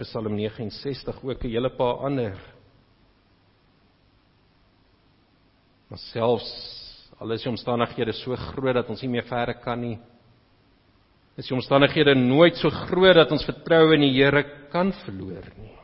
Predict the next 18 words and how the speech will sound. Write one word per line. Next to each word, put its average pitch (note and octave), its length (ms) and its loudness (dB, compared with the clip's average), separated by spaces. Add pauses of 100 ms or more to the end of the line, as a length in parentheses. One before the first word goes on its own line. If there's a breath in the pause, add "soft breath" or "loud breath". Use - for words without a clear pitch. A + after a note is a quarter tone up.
(1080)
Dawid C#3 400 2
wat C3+ 120 -2
sê, D#3+ 180 2
"Maar D3 140 6
ek's - 100 -10
in D3 120 2
'n C#3 60 4
modderput D#3+ 640 4
en, C#3+ 140 -2 (280 loud breath)
en C#3 120 -2
die C#3+ 80 4
modder F3 360 8
is E3 120 4
al D#3 100 6
tot E3 180 -2
by D#3+ 100 2
my D3+ 120 2
keel. F3+ 440 0